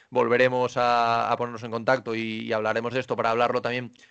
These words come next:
más tranquilamente, porque no, no es algo de lo que quiera pasar por encima a la ligera, ¿vale? Entonces, así un poco para finalizar, quería que me dieses,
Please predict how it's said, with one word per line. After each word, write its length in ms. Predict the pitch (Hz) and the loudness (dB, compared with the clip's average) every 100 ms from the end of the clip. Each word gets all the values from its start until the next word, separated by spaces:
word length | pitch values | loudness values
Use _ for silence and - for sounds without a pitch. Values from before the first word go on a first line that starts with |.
| _ | _
más 160 | 135 131 | -4 -4
tranquilamente, 480 | 135 131 127 143 135 | -4 -2 -2 0 0
porque 240 | 127 123 | -2 -2
no, 240 | 123 127 | -2 -2
no 100 | 131 | -2
es 100 | 127 | -2
algo 220 | 143 135 131 | 0 2 4
de 80 | |
lo 80 | 127 | 2
que 140 | 123 117 | 0 -2
quiera 500 | 127 123 120 120 113 | 2 4 6 4 2
pasar 240 | 117 120 | 0 -2
por 140 | 113 | -2
encima 300 | 117 120 123 | -6 -4 0
a 20 | 120 | 2
la 100 | 113 | 0
ligera, 320 | 113 139 139 | 0 0 2
¿vale? 220 | 135 156 - - - - | 2 0 -10 -20 -20 -8
Entonces, 340 | 135 127 151 | -2 4 4
así 220 | 160 151 165 | 4 0 0
un 40 | |
poco 200 | 180 180 | 0 4
para 180 | 180 170 | 4 2
finalizar, 640 | 151 143 135 151 165 180 - _ - | 0 -2 0 4 2 2 -10 _ -4
quería 320 | 143 135 151 | 0 2 2
que 100 | 175 | 0
me 120 | 165 | -2
dieses, 640 | 147 113 - 104 104 - | -2 -4 -4 -6 -6 -10